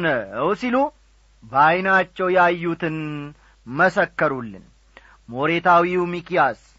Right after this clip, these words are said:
መባሉ የነቢዩ ትውልድ ቦታ ሞሬት በሚባል ስፍራ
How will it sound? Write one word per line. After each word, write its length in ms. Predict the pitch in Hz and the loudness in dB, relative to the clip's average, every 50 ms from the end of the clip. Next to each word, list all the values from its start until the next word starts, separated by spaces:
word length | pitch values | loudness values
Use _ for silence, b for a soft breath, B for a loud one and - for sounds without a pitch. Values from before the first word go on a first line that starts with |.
| _ _ _ _ _ _ _ _ _ - | _ _ _ _ _ _ _ _ _ -8
መባሉ 560 | 131 143 151 135 127 131 151 143 127 113 123 151 208 269 320 294 - _ _ _ _ _ _ _ _ _ _ _ _ _ _ _ 113 | -4 -4 -4 -4 -2 0 2 2 0 0 -2 -2 -2 -2 -4 -6 -10 _ _ _ _ _ _ _ _ _ _ _ _ _ _ _ -20
የነቢዩ 800 | 110 107 113 127 139 151 170 185 214 220 226 220 240 233 220 226 240 240 | -16 -12 -8 -2 0 0 2 2 4 2 2 2 -2 -6 -6 -6 -6 -6
ትውልድ 380 | - 240 240 226 226 226 185 220 202 | -6 -6 -6 -6 -6 -8 -8 -8 -6
ቦታ 280 | 202 220 226 220 220 214 208 208 214 214 _ _ _ _ _ _ _ _ _ _ 117 | -2 -2 0 4 4 6 6 4 4 0 _ _ _ _ _ _ _ _ _ _ -16
ሞሬት 680 | 127 151 175 220 254 269 277 254 208 165 123 - _ _ _ _ _ _ _ _ _ _ - | -10 -6 -2 4 6 6 6 6 4 0 -2 -6 _ _ _ _ _ _ _ _ _ _ -20
በሚባል 880 | 113 107 104 139 151 165 185 202 208 220 226 190 175 175 220 220 214 208 202 | -20 -10 -4 0 4 4 4 4 2 0 -8 -6 0 4 6 6 6 4 2
ስፍራ 260 | - - 185 - 202 | -4 -8 -8 -2 2